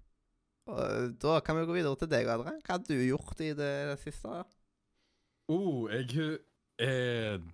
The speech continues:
Speaker 2: ting har begynt å gå så mye sammen at jeg hu-, ikke husker hva jeg, om jeg tok og så nevnte det forrige sending, for jeg tror kanskje, ja,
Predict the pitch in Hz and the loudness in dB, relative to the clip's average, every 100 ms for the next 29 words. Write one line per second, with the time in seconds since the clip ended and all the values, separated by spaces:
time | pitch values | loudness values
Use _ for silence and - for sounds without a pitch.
0 | _ - - 120 131 123 104 107 98 95 | _ -18 -6 0 0 2 2 0 0 0
1 | 101 - 95 92 92 90 - 95 92 90 | -2 -2 -2 0 0 -2 -2 -2 -2 -2
2 | 92 90 113 110 - 101 107 - - 101 | -2 -4 -4 -6 -6 -4 -4 -6 -8 -4
3 | 95 90 - 98 90 90 87 87 85 85 | -2 -2 -2 -2 0 0 0 -2 -2 -2
4 | 87 95 90 92 - _ - 107 _ _ | -4 -4 -4 -6 -8 _ -20 -20 _ _
5 | _ - 101 95 95 98 95 98 98 98 | _ -4 -2 -2 -4 -4 -6 -4 -2 0
6 | 98 95 - 90 90 90 - _ _ _ | -2 -4 -6 -4 -2 -4 -10 _ _ _
7 | _ _ 117 107 92 92 117 160 - 311 | _ _ -2 0 0 -2 -2 -2 -2 -4
8 | 381 339 302 294 294 214 _ _ _ _ | -4 -6 -6 -6 -8 -12 _ _ _ _
9 | _ _ _ _ _ _ _ 370 392 | _ _ _ _ _ _ _ -2 0